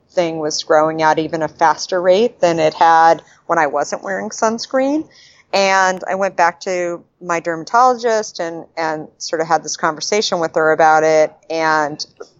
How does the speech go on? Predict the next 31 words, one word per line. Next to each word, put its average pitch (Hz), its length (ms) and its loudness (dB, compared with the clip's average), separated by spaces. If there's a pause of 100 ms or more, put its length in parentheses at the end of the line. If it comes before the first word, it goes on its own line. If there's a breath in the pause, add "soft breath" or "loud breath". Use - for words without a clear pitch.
(160)
asking 160 460 0
a 160 60 -8
lot 156 420 -6
of 160 80 -6
questions. 160 640 -4
And 175 100 -4
then 175 240 -4
finally 165 760 0 (340 loud breath)
decided, 160 760 2
"Okay, 160 560 -2
what 196 280 0
is 175 240 -2
it 156 200 -4
that's 160 200 -8
causing, 156 760 -2 (420)
you 170 120 -6
know, 151 200 -4 (120)
this - 200 -2
thing 156 220 -6
to - 80 -16
grow? 208 380 4
I 151 80 0
mean, 160 160 -8
it's - 180 -10
just - 220 -12
crazy. 214 440 -4
Is 160 140 -2
it 175 120 -2
really, 170 680 2
you 170 140 -6
know, 151 240 0